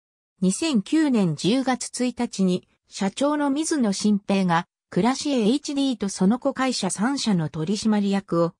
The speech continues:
兼務して以降、ホーユーの取締役数人が、社外取締役ないしは、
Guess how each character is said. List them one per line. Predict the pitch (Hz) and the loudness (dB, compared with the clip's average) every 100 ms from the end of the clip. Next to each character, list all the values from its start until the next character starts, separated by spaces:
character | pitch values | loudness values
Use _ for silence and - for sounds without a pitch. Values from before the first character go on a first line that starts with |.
| _ _ | _ _
兼 | 269 311 | -2 0
務 | 277 208 | 2 0
し | - | -2
て | - 160 | -2 -2
以 | 208 - | -2 -2
降、 | 180 147 - _ _ | 0 0 -2 _ _
ホ | - 254 | 0 2
ー | 311 | 2
ユ | 294 294 | 2 2
ー | |
の | 247 | 0
取 | 240 214 262 | 0 -2 -2
締 | - 247 269 | 0 0 0
役 | 262 247 - | -2 -4 -6
数 | 262 254 | -2 0
人 | 226 220 190 | 2 4 2
が、 | 175 180 _ _ - | 2 -2 _ _ -4
社 | 277 | -2
外 | 262 262 277 | 0 -2 -2
取 | 294 277 | -2 -2
締 | - 254 269 | 0 0 0
役 | 277 262 269 | -2 -2 0
な | 240 | 0
い | 220 | 0
し | - 156 | -2 -4
は、 | 147 | -4